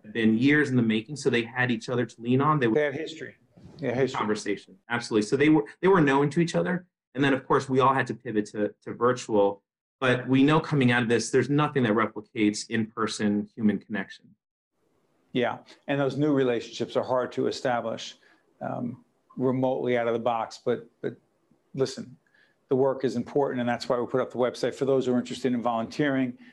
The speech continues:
Speaker 2: making a difference, uh, with these, the young people that Carlos is talking about, follow up there, uh, follow up on the website. Uh, but over at Jersey City Medical Center, you are the, uh, first person of Latinx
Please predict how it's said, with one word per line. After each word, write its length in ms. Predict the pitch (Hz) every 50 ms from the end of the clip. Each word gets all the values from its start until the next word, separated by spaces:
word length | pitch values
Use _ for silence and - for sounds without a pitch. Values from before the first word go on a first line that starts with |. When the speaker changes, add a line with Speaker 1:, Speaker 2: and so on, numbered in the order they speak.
| _ _ -
Speaker 2:
making 340 | 127 131 127 127 - 123 117
a 40 | 117
difference, 640 | 110 127 135 131 - 139 131 123 123 - - - _ _ _ _ _ -
uh, 40 | -
with 360 | 131 131 123 127 123 120 -
these, 360 | 110 120 120 117 117 113 110 117
the 100 | 123 120
young 180 | 127 123 123
people 400 | 123 - 127 123 123 117 117 117 107
that 220 | 113 113 113 -
Carlos 320 | - 123 123 117 107 -
is 80 | - 104
talking 300 | - 131 120 110 117 120
about, 360 | 110 113 113 110 113 - - _ _ _ _ _ _
follow 380 | - - 143 131 127 123 120
up 180 | 117 110 - -
there, 200 | - 113 107 - - - - - _ -
uh, 300 | 131 127 123 123 127 -
follow 240 | - - 147 135
up 80 | 120 -
on 80 | 127 123
the 40 |
website. 380 | 120 123 117 - - 120 113 - - - _ _ - -
Uh, 220 | 185 165 170 135 135
but 120 | - 196 - 262 - - - _ - - - _ _ - - - _ _ - - 160
over 280 | 160 165 185 190 175
at 140 | 165 139 113
Jersey 300 | 143 143 139 127 127 113
City 260 | - - 143 131 120
Medical 360 | 120 120 123 120 117 - 110
Center, 360 | 107 - - 120 113 113 110 _ _ _ _ _ _ _ _ _ _ _ _ _
you 300 | - 131 131 135 131 131
are 240 | 127 127 123 123 123
the, 280 | 117 120 120 120 120 120
uh, 60 | 117
first 340 | 113 - - 156 139 - -
person 600 | - 147 139 - - - - 127 120 123 120 120
of 160 | 123 123 113
Latinx 600 | 107 123 127 131 127 123 117 117 - - - -